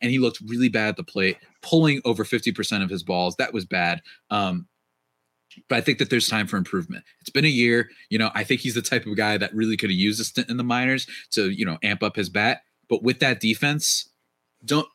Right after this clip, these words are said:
I'm just saying, this is the type of thing that we forget about. There was hype about him last year.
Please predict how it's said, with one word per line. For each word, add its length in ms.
I'm 140
just 140
saying, 280
this 140
is 80
the 60
type 260
of 80
thing 140
that 100
we 80
forget 320
about. 260
There 100
was 220
hype 220
about 280
him 120
last 280
year. 220